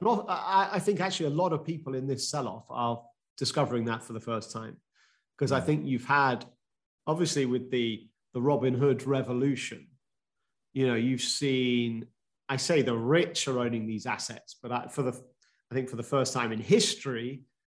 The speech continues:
Speaker 1: or not the first, well, yeah, maybe, you, you've got a much broader base of people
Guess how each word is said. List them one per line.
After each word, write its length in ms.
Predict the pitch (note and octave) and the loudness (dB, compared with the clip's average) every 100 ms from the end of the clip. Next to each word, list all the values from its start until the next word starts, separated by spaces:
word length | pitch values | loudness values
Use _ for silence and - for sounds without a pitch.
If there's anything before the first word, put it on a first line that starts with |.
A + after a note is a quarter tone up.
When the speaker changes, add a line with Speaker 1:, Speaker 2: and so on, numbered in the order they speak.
| _ _ | _ _
Speaker 1:
or 260 | B2+ A#2+ B2 | -2 0 0
not 140 | C3+ | -4
the 60 | - | -6
first, 460 | - D3 - - | 0 2 0 -4
well, 180 | F#3+ C#3 | -6 -4
yeah, 100 | G3 | -2
maybe, 360 | C#3 G3 D#3+ A2+ | 2 2 2 0
you, 140 | D3 | 0
you've 220 | D#3 D3 | 2 0
got 320 | E3 - E3 C#3+ | -2 -6 -8 -4
a 40 | |
much 480 | C#3 E3 F#3+ - - | 2 4 4 0 -6
broader 480 | C3 D#3+ D#3+ C#3 B2 | 0 2 2 2 -2
base 440 | - D3 D3 - | -2 0 0 -2
of 180 | B2 - | -6 -10
people 480 | - G#3 G#3 A2+ | -4 -4 -4 -12